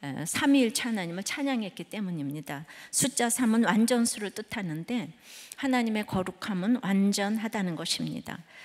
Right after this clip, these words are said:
사명을 받으려면 이 구별된 가치관을 가지고 가야 하는데, 이사야에게 나타나신 하나님께서 천사를 통해 "오직 너에게 필요한 것은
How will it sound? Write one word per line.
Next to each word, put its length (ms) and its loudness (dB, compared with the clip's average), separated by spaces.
사명을 520 4
받으려면 720 0
이 80 0
구별된 640 2
가치관을 600 0
가지고 360 -6
가야 300 -6
하는데, 720 -2
이사야에게 680 0
나타나신 680 -2
하나님께서 840 0
천사를 500 6
통해 520 -2
"오직 260 8
너에게 400 4
필요한 460 0
것은 300 -4